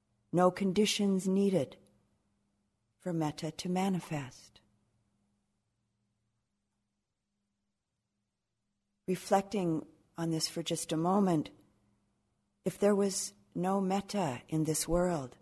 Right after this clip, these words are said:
I think this world would have flown apart, broken apart, long ago. And it seems that there have been periods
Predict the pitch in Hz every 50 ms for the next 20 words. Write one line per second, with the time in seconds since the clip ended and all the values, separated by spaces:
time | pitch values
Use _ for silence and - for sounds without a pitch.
0 | _ _ _ _ _ _ _ _ _ _ _ _ _ _ _ _ _ _ _ _
1 | _ _ _ _ _ _ _ _ _ _ _ _ _ _ _ _ _ _ _ _
2 | _ _ _ _ 151 156 - 196 180 - 185 175 - - - 170 170 165 165 160
3 | 165 165 160 160 147 165 156 147 151 - - - - _ _ _ _ - - -
4 | - 180 180 175 175 180 175 170 165 - - 175 165 151 139 - _ _ - _
5 | _ _ _ _ _ _ _ - 175 160 165 165 - 160 156 147 - - 175 160
6 | 143 139 - - - - _ _ _ _ _ _ _ _ _ _ _ _ _ _
7 | _ _ _ _ _ _ _ _ _ _ _ _ _ 151 156 165 165 170 180 180
8 | 180 185 190 - - 170 165 - 156 151 147 139 143 - - - - - - _
9 | _ _ _ _ _ _ _ _ _ _ _ _ _ _ _ _ _ _ _ _
10 | _ _ _ _ _ _ _ _ _ _ _ _ _ _ _ _ _ _ _ _
11 | _ _ _ _ _ _ _ _ _ _ _ _ _ _ _ _ _ _ _ _
12 | _ _ _ _ _ _ _ _ _ _ _ _ _ _ _ _ _ 190 202 208
13 | 202 - 262 262 247 247 247 - 233 214 - - 208 196 196 196 208 190 190 180
14 | - - 196 190 185 185 180 - - 220 208 208 208 196 180 160 - 185 147 -
15 | - - - -